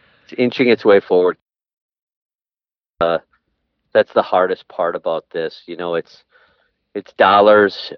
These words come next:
Um, lu-, luckily, they've had some hiccups with some of their permitting, so it's slowing down, but it's, it's still, you know, full steam ahead.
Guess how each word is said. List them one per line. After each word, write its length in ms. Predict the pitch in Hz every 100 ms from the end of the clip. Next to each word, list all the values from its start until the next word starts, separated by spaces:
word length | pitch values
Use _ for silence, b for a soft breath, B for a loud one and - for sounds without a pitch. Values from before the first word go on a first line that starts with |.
| -
Um, 640 | 90 90 90 87 85 80 _ _ _ _ _ _ _ _ -
lu-, 160 | 107 -
luckily, 880 | 107 107 110 - 120 110 110 104 107 -
they've 120 | 104
had 220 | 104 98
some 160 | - 92
hiccups 560 | 107 98 98 95 - -
with 180 | 95 - _ b b b _
some 240 | _ 110
of 100 | 101
their 140 | - 92
permitting, 720 | - 120 107 107 104 98 101 _ _ _ _ _ _
so 360 | _ - 107 98
it's 200 | 95 -
slowing 480 | - 117 107 101
down, 400 | 95 95 95 98 90
but 120 | 92
it's, 180 | 98 _
it's 220 | - 110
still, 480 | _ 117 113 117 98
you 80 | 98
know, 140 | 98 92
full 260 | - 107
steam 320 | - - 113
ahead. 420 | 101 92 101 104